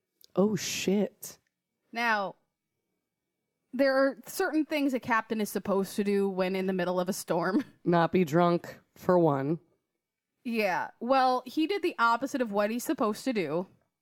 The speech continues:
Speaker 1: Great.
Speaker 2: And tried to make a frantic run for shore in forty-foot waves and eighty mile an hour winds. And he burnt out the engine.
Speaker 1: Oh, no.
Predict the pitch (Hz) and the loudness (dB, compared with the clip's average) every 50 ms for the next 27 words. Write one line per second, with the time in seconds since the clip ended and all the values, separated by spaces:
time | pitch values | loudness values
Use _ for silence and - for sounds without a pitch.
0 | _ _ _ _ _ _ _ _ - 151 147 143 147 180 - - - - _ _ | _ _ _ _ _ _ _ _ -2 0 2 2 2 0 -2 -4 -12 -20 _ _
1 | _ _ _ _ _ _ _ _ _ _ _ - 247 247 247 233 - - - 254 | _ _ _ _ _ _ _ _ _ _ _ -4 -4 -4 -4 -6 -8 -4 -2 -2
2 | 240 240 247 247 247 240 254 - - - - 247 233 226 226 220 220 220 - - | 0 0 0 0 -2 -4 -6 -8 -8 -4 -2 0 0 0 0 0 -2 -4 -4 -6
3 | 220 220 214 208 202 - 214 - - - 214 202 208 - - 208 - 190 180 190 | -4 -4 -4 -4 -4 -6 -10 -8 -6 -4 -4 -4 -2 -4 -4 -6 -4 -2 -2 0
4 | 185 185 185 - - - - - - 202 185 175 156 151 170 175 - _ _ _ | 0 -2 -4 -6 -6 -6 -6 -2 0 0 2 2 0 -2 -4 -6 -8 _ _ _
5 | _ _ _ _ _ _ _ _ _ _ _ - 220 226 220 - - 202 190 196 | _ _ _ _ _ _ _ _ _ _ _ -2 -2 -2 -2 -2 -4 -2 -2 0
6 | 208 220 - - 269 - 214 190 170 175 180 180 185 - - - _ _ _ _ | -2 -2 -2 -4 -4 -2 -2 -2 -2 -2 -4 -6 -8 -12 -18 -20 _ _ _ _
7 | _ _ _ _ _ _ _ - 180 175 165 - 180 180 185 196 185 175 170 180 | _ _ _ _ _ _ _ -12 -10 -10 -8 -8 -6 -6 -4 -2 -2 -2 -2 -2
8 | 180 175 170 180 202 208 202 175 165 165 208 190 - _ _ _ _ _ _ _ | -2 -2 0 0 0 0 0 0 -2 -4 -6 -8 -12 _ _ _ _ _ _ _
9 | _ _ _ _ _ _ _ _ _ - 262 - 311 302 233 - 262 262 269 - | _ _ _ _ _ _ _ _ _ 0 0 2 2 0 0 0 0 0 0 2
10 | 285 247 247 240 262 226 196 202 202 202 180 - - 78 82 - - _ _ _ | 2 2 2 0 -2 -2 0 0 0 0 -2 -4 -6 -10 -12 -18 -20 _ _ _
11 | - 240 233 226 190 147 131 131 143 147 160 175 190 202 208 208 208 208 208 208 | 2 4 6 6 6 4 4 4 4 6 6 8 8 8 8 8 8 8 8 8
12 | 208 202 202 196 190 180 180 170 170 160 160 156 147 147 - | 8 8 8 6 6 6 6 6 6 6 6 4 4 2 -2